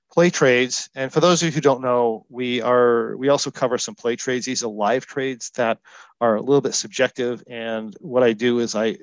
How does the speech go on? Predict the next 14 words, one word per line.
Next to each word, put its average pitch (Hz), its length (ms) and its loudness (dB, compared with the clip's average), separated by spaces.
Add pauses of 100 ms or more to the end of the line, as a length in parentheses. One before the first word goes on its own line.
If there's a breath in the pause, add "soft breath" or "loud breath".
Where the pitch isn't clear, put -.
(100)
is 123 160 -12
I 113 100 2
bring 127 240 -2
out 117 180 0
lessons 120 560 -2
from, 107 600 -4
uh, 107 220 -6
in, - 500 -14 (600)
some 160 260 2
lessons 143 400 2
for 123 180 -4
the 113 60 -2
Go 127 180 2
members 156 380 -2